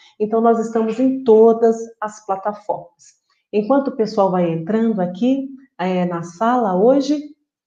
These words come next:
eu vou dando os recadinhos. Pra você que tá chegando agora, seja bem-vindo. Me fala aí de onde você está falando, que cidade, que estado, que país você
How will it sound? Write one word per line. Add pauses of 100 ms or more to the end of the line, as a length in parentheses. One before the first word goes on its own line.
(460)
eu
vou
dando
os
recadinhos. (440)
Pra
você
que
tá
chegando
agora,
seja
bem-vindo.
Me
fala
aí
de
onde
você
está
falando,
que
cidade,
que
estado,
que
país
você